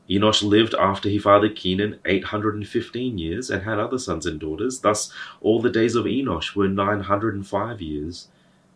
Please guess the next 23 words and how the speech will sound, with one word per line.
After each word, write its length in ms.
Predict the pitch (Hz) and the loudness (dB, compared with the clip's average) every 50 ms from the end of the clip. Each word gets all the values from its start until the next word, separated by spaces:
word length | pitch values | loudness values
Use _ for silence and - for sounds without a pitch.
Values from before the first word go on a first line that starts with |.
| _ _ _ _ - | _ _ _ _ -8
and 160 | 87 87 92 | -8 -6 -4
he 100 | 107 117 | -6 -6
died. 440 | 127 135 135 113 85 - 76 - - _ _ _ _ _ _ _ _ _ _ _ _ _ _ _ _ - - - - - _ | -6 -4 -4 -4 -4 -6 -6 -12 -18 _ _ _ _ _ _ _ _ _ _ _ _ _ _ _ _ -20 -20 -20 -20 -10 _
When 180 | 95 90 85 85 | -2 -2 -2 -2
Kenan 400 | - - 92 87 87 110 123 120 | -2 0 0 2 2 2 0 2
had 180 | 110 98 87 | 0 0 0
lived 300 | 87 85 90 95 95 95 | 2 4 4 4 4 2
seventy 480 | - - - 135 131 143 135 - 110 92 | -4 -4 -2 -2 0 0 -2 -4 -4 -4
years, 320 | 78 76 76 73 71 - | -4 -4 -4 -4 -6 -8
he 120 | - - 98 | -8 -8 -8
fathered 500 | 95 - 90 87 90 - 98 98 92 90 | -4 -2 0 2 2 4 4 2 0 0
Mahalalel. 760 | 90 92 87 - 127 131 127 113 90 80 76 71 - - - _ _ _ _ _ _ _ _ _ _ _ _ _ _ _ _ _ _ | -4 -6 -6 -4 -6 -6 -4 -4 -4 -6 -6 -8 -10 -14 -18 _ _ _ _ _ _ _ _ _ _ _ _ _ _ _ _ _ _
Kenan 480 | - - 101 101 101 107 101 98 95 87 | -4 -2 0 2 2 2 2 2 4 6
lived 300 | 90 98 104 104 - 98 | 8 8 8 6 6 6
after 320 | 90 92 87 - 92 90 | 4 4 4 2 0 -2
he 100 | 92 92 | 0 -2
fathered 380 | 92 - 92 90 92 90 92 87 | 0 4 6 6 6 6 4 2
Mahalalel 800 | 90 85 - 90 90 87 90 87 87 90 90 92 98 95 - - - | 0 -2 0 2 2 2 4 2 2 2 2 0 0 -2 -4 -2 0
eight 160 | 104 104 - | 0 0 0
hundred 240 | - 107 98 107 101 | -2 0 2 2 2
and 120 | 98 98 | 0 -2
forty 300 | - - 117 120 131 120 | -6 -4 -2 -2 -2 -2
years, 440 | 104 85 80 82 90 95 95 - | -2 -2 -2 -2 -2 -4 -6 -10